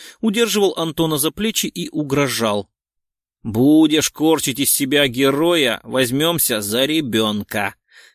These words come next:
Где наши деньги?» Дирижер продолжал наигрывать мелодию и слушать звучание синтезатора через наушники. К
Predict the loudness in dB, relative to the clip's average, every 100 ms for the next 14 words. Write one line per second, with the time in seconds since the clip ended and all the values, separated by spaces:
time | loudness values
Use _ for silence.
0 | -8 -8 2 2 4 0 0 0 0 2
1 | 0 2 2 2 -2 -2 0 0 -4 -10
2 | _ _ _ _ _ _ _ _ _ _
3 | _ _ _ _ _ -6 -2 0 2 2
4 | 2 0 -2 2 2 2 0 2 0 0
5 | 2 2 0 0 0 2 0 0 0 0
6 | 0 -2 -4 -4 -4 -4 -2 -2 -2 -4
7 | -4 -4 -2 0 -2 -2 -4 -2 -2 -2
8 | -2 -2 -2 -4 -4 -6 -6 -8 -8 _
9 | _ _ _ _ _ -8